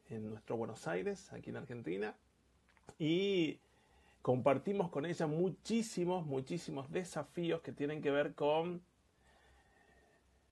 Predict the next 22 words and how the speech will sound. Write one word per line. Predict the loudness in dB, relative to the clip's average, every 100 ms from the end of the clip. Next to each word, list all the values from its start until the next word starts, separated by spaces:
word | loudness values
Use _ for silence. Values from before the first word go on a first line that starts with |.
| _
que | 10 12 12 12
las | 12 10
marcas | 12 12 12 12 8
de | 8
las | 4 2
empresas, | 2 4 8 10 10 6 6
de |
los | 4 4
comercios, | 10 10 10 10 10
de |
los | 10
emprendimientos | 8 8 8 8 10 8 12 12 12 6 _ _ _ -20 10
puedan | 12 12 12
llegar | 12 12 12 8
más, | 8 10 10 8 0
más, | 6 6 6 0 _
más | 6 6 8
cercanos | 8 8 10 10 10 6 2 _ _ _ -20 -18 -16 -14 10
a, | 12 12 12 12 12 12 12 0 _ _ _ _
a | 12
la | 12
gente. | 12 12 12 6 8 8 6